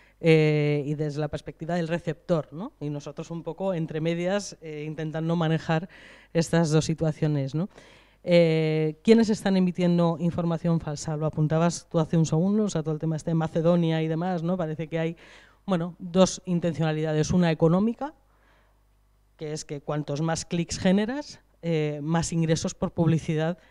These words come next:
te llevas. O sea, y eso debería llevarnos a los medios y a los periodistas también a una reflexión, mm, creo que más profunda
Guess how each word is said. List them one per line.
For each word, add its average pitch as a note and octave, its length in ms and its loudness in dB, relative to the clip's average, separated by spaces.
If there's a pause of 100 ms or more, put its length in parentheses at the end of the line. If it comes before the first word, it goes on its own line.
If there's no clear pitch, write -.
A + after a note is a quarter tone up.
(160)
te F3 140 0
llevas. A3+ 440 -4
O D3 60 -16
sea, D3+ 320 -4
y D#3+ 160 0
eso F#3+ 260 4
debería D#3+ 340 2
llevarnos E3+ 460 2
a E3 60 4
los D3+ 180 2
medios F#3+ 540 2
y D#3 80 -8
a C#3+ 80 -6
los C#3+ 160 -6
periodistas D#3 460 -8
también F3 320 2 (440)
a D#3 80 -4
una E3+ 200 2
reflexión, F3+ 760 0
mm, D#3 200 -6
creo D#3+ 240 0
que F3+ 100 -2
más E3 180 -2
profunda E3+ 540 0